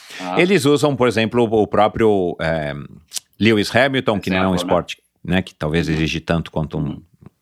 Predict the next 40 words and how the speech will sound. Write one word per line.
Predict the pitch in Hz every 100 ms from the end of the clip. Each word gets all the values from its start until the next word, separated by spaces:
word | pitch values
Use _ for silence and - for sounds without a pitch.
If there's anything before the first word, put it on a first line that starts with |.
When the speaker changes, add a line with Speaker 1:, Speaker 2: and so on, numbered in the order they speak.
| - 76
Speaker 1:
Uhum. | 73 82
Speaker 2:
um |
ultra | 85 80 76
triatlon, | - 82 101 120 131 - - - -
Speaker 1:
Aham. | -
Speaker 2:
mas | 175
tem | - 139
o | 104
Patrick | 92 82 95 120
Lang, | 110 107 90
tem | 85 87 90
o, | 82 76 73
o | 82 78
Ian | 80
Frodeno, | 82 117 104 95 104 95
Speaker 1:
Aham. | 87 95
Speaker 2:
que |
se | -
dizem | 80 87 85 82 73
veganos, | 71 82 85 98 85
eu | 82
não | 82
sei | - 82
em |
que | -
nível | 76 101 98 78 71
de | 78
veganismo | 76 78 73 80 87 78
ou | 73
vegetarianismo, | 87 80 80 80 78 78 98 101 95 - - - -
mas | 131 131
eles | 147 147
têm | - 143 143
os, | 143 - -
esses, | 113 117 - 127 107 - - -
esse, | 101 - 104 92
essas | 98 - 98 92
estrelas | 107 - 123 123 131 95
Speaker 1:
É, |
Speaker 2:
que, | 90